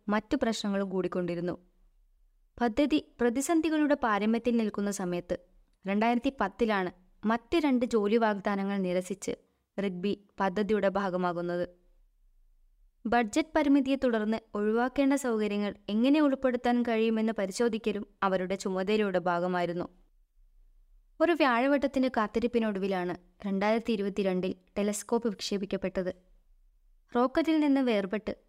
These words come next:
ടെലസ്കോപ്പിലെ സോളാർ പാനലുകൾ വൈദ്യുതി ഉത്പാദിപ്പിക്കാൻ തുടങ്ങിയ നിമിഷം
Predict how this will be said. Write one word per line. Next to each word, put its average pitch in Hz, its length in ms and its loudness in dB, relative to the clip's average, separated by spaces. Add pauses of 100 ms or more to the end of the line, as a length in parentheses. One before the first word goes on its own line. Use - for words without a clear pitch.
(160)
ടെലസ്കോപ്പിലെ 226 640 0
സോളാർ 214 400 0
പാനലുകൾ 185 560 -2 (300)
വൈദ്യുതി 202 440 0
ഉത്പാദിപ്പിക്കാൻ 220 680 0
തുടങ്ങിയ 196 320 -2
നിമിഷം 185 400 -2